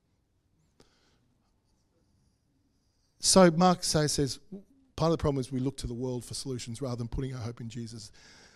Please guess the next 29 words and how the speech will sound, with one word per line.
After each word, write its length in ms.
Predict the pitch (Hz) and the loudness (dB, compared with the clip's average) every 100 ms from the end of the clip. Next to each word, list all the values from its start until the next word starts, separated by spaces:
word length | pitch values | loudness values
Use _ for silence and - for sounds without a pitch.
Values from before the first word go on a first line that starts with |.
| _ | _
Then 120 | 160 170 | 2 4
he 80 | |
also 240 | 151 156 147 | 2 0 -2
says 240 | - 127 | -2 -2
the 100 | 135 | 2
other 160 | 143 151 | 2 4
problem 340 | 147 131 127 | 4 4 0
is 160 | 127 - | -4 -2
you 100 | 139 | 2
look 200 | 151 - | 2 0
to 80 | - | -6
the 80 | |
world 400 | 127 135 139 117 - | 0 4 4 2 -6
and 160 | 139 135 | -6 -4
we 120 | 135 | -4
go, 300 | 127 143 135 123 | -2 -2 -2 -4
"You 80 | - | -4
know 140 | 147 147 | -2 0
what? 280 | 139 208 | 0 0
It 140 | 156 147 | -4 -4
looks 180 | 160 - | -2 -2
a 60 | |
bit 180 | 123 147 | -4 -4
like 220 | 131 123 | -4 -6
a 40 | 117 | -6
Dostoevsky 800 | 123 127 - 139 127 120 - 139 | -4 -4 -4 -2 0 -2 -2 -2
novel 380 | 127 139 120 | -2 -2 -4
out 200 | 131 113 | -6 -8
there." 280 | - 113 101 | -4 -4 -4